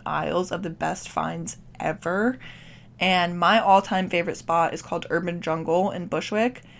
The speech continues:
Bushwick is a little deep into Brooklyn, but if you're serious about thrifting, it is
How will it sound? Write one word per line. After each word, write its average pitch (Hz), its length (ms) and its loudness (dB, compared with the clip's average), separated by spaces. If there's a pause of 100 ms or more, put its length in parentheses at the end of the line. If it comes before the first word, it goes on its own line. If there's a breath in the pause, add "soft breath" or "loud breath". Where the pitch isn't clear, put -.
(240 loud breath)
Bushwick 285 300 2
is 320 80 -6
a 294 80 2
little 220 240 6
deep 190 240 -2
into 196 180 0
Brooklyn, 190 600 0
but 185 200 2
if 180 120 -2
you're 214 100 2
serious 175 500 0
about 170 260 -2
thrifting, 165 540 -2
it 165 60 0
is 160 140 -8